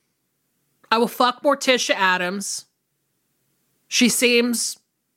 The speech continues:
spooky, like maybe knows how to party. I will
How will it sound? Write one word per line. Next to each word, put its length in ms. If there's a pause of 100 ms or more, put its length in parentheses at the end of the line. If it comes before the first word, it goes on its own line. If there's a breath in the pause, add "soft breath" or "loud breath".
(220)
spooky, 720
like 320
maybe 240
knows 180
how 80
to 60
party. 580 (340)
I 200
will 680